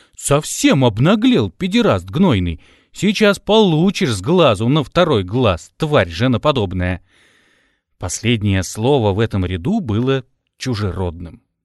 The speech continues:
Коновалов применил его специально, потому что оно исключало другие толкования причин происходящего. Коновалов был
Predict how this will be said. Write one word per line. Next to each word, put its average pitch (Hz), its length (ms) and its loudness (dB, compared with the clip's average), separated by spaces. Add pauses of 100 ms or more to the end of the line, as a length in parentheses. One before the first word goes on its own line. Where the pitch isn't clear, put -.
(140)
Коновалов 185 560 -4
применил 180 440 2
его 170 180 -2
специально, 139 800 -4 (440)
потому 185 280 0
что - 180 -4
оно 170 200 0
исключало 139 600 -2
другие 135 520 -2
толкования 160 680 -2
причин 113 480 -6
происходящего. 92 880 -10 (800)
Коновалов 202 540 0
был 190 300 2